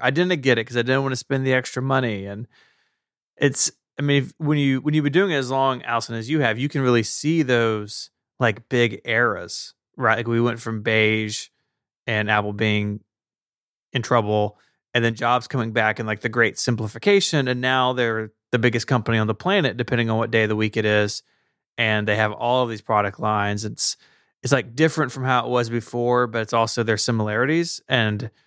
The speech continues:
uh, that's one thing that, uh, I like about what you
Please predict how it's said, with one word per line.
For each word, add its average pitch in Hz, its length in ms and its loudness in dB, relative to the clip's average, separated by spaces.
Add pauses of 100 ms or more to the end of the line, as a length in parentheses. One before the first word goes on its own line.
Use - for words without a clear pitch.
(420)
uh, 107 300 -2
that's 135 180 2
one 147 140 0
thing 123 280 0
that, 110 260 0 (800)
uh, 107 340 -2
I 131 120 0
like 123 260 2
about 113 240 0
what 113 160 0
you 110 280 -4